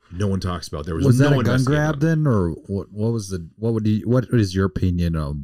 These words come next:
Speaker 2: why? I mean, wa-, was he fucking, uh, M K Ultra then, or?
Speaker 1: Well, he didn't work alone. It, it, it's not physically possible to be, to, to be putting out that many shots in there.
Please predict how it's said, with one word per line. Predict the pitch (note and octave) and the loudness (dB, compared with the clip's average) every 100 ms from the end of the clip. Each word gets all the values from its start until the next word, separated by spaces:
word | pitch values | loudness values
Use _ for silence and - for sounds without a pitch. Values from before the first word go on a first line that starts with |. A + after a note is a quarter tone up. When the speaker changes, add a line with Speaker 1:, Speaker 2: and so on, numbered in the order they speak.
| D2+ D2 | -10 -8
Speaker 2:
why? | D2+ D#2+ D#2 D#2 D2+ C#2+ - _ _ _ - | -6 -4 -4 -2 -2 -4 -8 _ _ _ -4
I | G2+ | 0
mean, | G2+ G2+ G2 | 2 4 2
wa-, | E2+ G2 - | 0 -2 0
was | G2+ F#2+ | 0 2
he | - A#2+ G#2+ | 4 4 4
fucking, | - G2+ G2 F2+ E2 | 2 0 2 2 2
uh, | D#2+ D2 - | 0 -2 -2
M | G#2 F#2+ | -2 2
K | G#2 F#2 | 2 4
Ultra | G#2 - B2 | 2 0 0
then, | A#2+ B2 B2 | 2 2 4
or? | A2 F2 D2+ - _ _ _ _ _ _ | 2 2 -2 -8 _ _ _ _ _ _
Speaker 1:
Well, | G2+ | -2
he | B2+ | 2
didn't | C3+ A2+ | 2 0
work | A2+ - | -4 -6
alone. | F2 F3 D2 - - _ _ _ _ _ _ | -4 -4 -6 -10 -20 _ _ _ _ _ _
It, | A#2 C3 | -2 0
it, | C3 | -2
it's | C3+ - | -2 -2
not | C#3+ | -4
physically | D3+ C#3 B2 | -4 -4 -4
possible | G#2 A#2+ C3 G#2+ F#2+ | -4 -4 -4 -4 -4
to | F2+ | -2
be, | F#2 - | -4 -4
to, | - G#2 | -6 -6
to | F#2 G2 | -4 -4
be | F#2+ | -4
putting | - A#2 G#2 | -2 -2 -2
out | G2 E2 | -6 -8
that | F2 G#2+ G#2 | -8 -6 -6
many | G2+ F#2+ | -6 -6
shots | - G2 F#2+ A2+ | -8 -10 -8 -8
in | G2 | -8
there. | A#1 G1+ - | -10 -14 -20